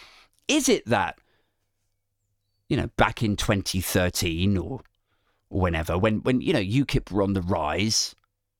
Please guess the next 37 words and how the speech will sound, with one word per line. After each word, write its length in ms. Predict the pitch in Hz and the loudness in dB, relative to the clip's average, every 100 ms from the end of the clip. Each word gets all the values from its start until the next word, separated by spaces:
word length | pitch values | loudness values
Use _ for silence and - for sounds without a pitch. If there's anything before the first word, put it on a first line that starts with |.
| _ _ _ | _ _ _
Tory 360 | - 120 107 104 | -4 0 2 2
M 160 | 101 | 0
Ps 300 | - 98 92 | -2 -4 -4
were 60 | 98 | -4
defecting 800 | 107 - - 95 - - 98 107 | -4 -4 -2 -2 -2 -2 0 0
to 120 | 104 | -2
ukip 580 | 85 92 82 92 101 - | -2 -4 -2 -2 -2 -2
and 100 | 92 | -2
all 100 | 92 | 0
that, 240 | 95 107 - _ _ _ _ _ _ _ _ _ _ _ _ _ _ _ - | 0 -2 -4 _ _ _ _ _ _ _ _ _ _ _ _ _ _ _ -8
and 100 | 98 | -6
people 280 | - 117 107 | -4 -2 0
were 80 | 110 | 0
using 440 | 95 110 101 104 | 0 0 0 -2
some 320 | - - 107 | 0 0 0
of 140 | 107 - | 0 0
this 260 | 120 - | 0 0
clumsy 800 | - - 113 113 117 131 135 135 | -2 2 4 4 2 2 2 0
terminology? 640 | 135 151 143 147 156 160 - | 0 2 2 0 0 -2 0
You 60 | |
know, 80 | 294 | 0
back 260 | 180 240 262 | 2 0 0
in 140 | 190 | -2
twenty 260 | - 170 156 | 2 2 4
thirteen, 240 | 156 156 | 2 2
like, 120 | 180 | 4
when, 200 | 208 233 - - | 4 2 -2 0
when 180 | - 294 | 4 4
we 100 | 294 | 4
were 100 | 226 | 2
demonising 600 | 170 247 294 208 151 135 | 4 4 6 6 6 4
anyone 380 | 143 139 131 120 | 4 4 4 4
who 140 | 113 | 2
used 480 | 143 110 147 147 - | 0 2 2 2 2
an 80 | 131 | 4
outdated 560 | 117 113 113 110 - - | 4 2 2 0 -4 0
term 480 | 160 156 92 87 | 4 4 2 -4